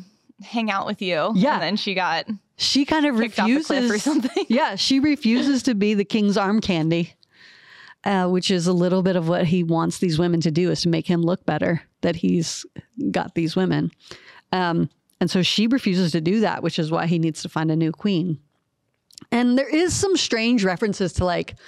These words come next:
Speaker 2: you know, as we talk about, like, what they had for breakfast, there's a chance that Esther had to deal with,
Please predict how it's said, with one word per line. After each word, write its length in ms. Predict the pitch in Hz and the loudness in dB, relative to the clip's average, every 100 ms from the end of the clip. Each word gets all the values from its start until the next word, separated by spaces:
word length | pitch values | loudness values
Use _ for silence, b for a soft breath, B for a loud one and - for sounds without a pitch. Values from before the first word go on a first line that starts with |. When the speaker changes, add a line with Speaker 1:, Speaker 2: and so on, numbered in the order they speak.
| B B B B B B | B B B B B B
Speaker 2:
you 100 | 226 | 0
know, 80 | 208 | 2
as 140 | 190 196 | 2 2
we 80 | |
talk 200 | - 226 | 2 0
about, 160 | 233 226 | 0 0
like, 140 | 202 | 0
what 140 | 208 220 | 0 0
they 120 | 202 | 0
had 180 | 202 196 | 0 0
for 100 | 180 | -2
breakfast, 800 | 165 185 - 175 180 - - - | 0 -2 0 0 0 -4 -8 -2
there's 200 | 196 180 | -2 0
a 40 | |
chance 480 | 196 226 269 330 - | 0 2 2 0 -2
that 180 | 220 - | -4 -2
Esther 320 | 170 175 196 180 | -4 -2 0 0
had 200 | 185 165 | 0 0
to 60 | |
deal 220 | 160 175 | 0 2
with, 320 | 170 170 - | 2 -2 -6